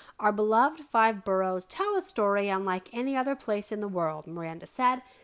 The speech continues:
"Today, we will create the next act for our city. After this intermission, we will be ready to welcome the world back with open arms so people can fall in love with New York all over again."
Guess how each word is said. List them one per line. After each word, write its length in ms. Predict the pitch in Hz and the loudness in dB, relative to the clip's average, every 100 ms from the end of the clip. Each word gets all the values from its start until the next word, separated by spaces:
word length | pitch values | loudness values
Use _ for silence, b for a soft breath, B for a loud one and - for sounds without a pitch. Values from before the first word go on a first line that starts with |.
| B | B
"Today, 540 | - 254 294 233 151 - | -6 0 0 0 -6 -6
we 160 | 233 | -2
will 260 | 233 220 202 | 2 4 2
create 540 | 196 233 226 214 208 | 0 -2 0 2 0
the 80 | 202 | -4
next 540 | 202 202 240 311 - - | -6 -4 -4 -4 -8 -6
act 300 | 208 214 - | -2 -2 -6
for 200 | - 190 | -8 -6
our 140 | 170 | -6
city. 520 | 165 - 254 285 285 B B B - | -6 -4 0 0 -2 B B B 2
After 300 | 247 240 247 | 2 2 0
this 260 | 240 233 - | 0 -2 -4
intermission, 720 | 226 214 202 190 - 190 196 285 b b _ | -4 -4 -2 -4 -2 -4 -4 -6 b b _
we 80 | 262 | -2
will 80 | 262 | 0
be 160 | 240 220 | 0 0
ready 440 | 247 262 285 294 | 2 0 -2 -4
to 160 | - 233 | -6 -6
welcome 500 | 202 226 240 262 254 | 0 0 0 -2 -4
the 80 | 247 | -2
world 380 | 202 196 196 - | 0 0 0 0
back 280 | 170 170 | -2 -2
with 160 | 180 - - | -12 -14 -2
open 320 | 285 294 247 | -2 0 0
arms 400 | 190 190 190 190 | 2 2 0 -6
so 140 | 202 | -10
people 340 | - 233 240 233 | -8 -6 -6 -6
can 240 | 196 180 | -6 -8
fall 380 | - 240 262 285 | -4 -2 0 0
in 100 | 254 | 0
love 220 | 202 196 | 0 0
with 160 | 196 214 | -4 -4
New 120 | 202 | -2
York 400 | 190 175 170 - _ | 0 0 -2 -10 _
all 460 | - 180 185 180 - | 8 8 8 2 -2
over 380 | 180 175 170 165 | -2 -2 -4 -6
again." 540 | 190 170 160 107 90 | -6 -6 -8 -8 -16